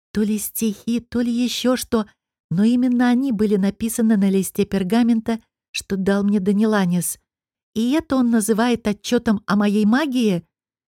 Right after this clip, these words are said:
Я зло отпихнула от себя документ и уставилась в окно.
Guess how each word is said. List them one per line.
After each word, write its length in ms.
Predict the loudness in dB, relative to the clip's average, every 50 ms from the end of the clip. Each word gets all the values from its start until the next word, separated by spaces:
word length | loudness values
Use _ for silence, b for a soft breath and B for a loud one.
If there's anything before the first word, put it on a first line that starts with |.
| _ _ _ _ _ -8
Я 260 | -6 -4 -2 -2 -2
зло 240 | -2 -2 -2 0 0
отпихнула 600 | -2 -2 -4 -4 -4 -4 -2 0 0 0 0 0
от 120 | -2 -4
себя 240 | -4 -4 -2 0 0
документ 600 | 0 0 -2 0 0 0 2 0 0 -2 -4 -8 _ _ _ _ _ _ _ _ -8
и 80 | -6
уставилась 680 | -4 -4 -4 -4 -4 -2 -2 0 0 0 -2 -2 -2
в 60 | -2 -4
окно. 460 | -4 -2 -2 0 0 2 2 0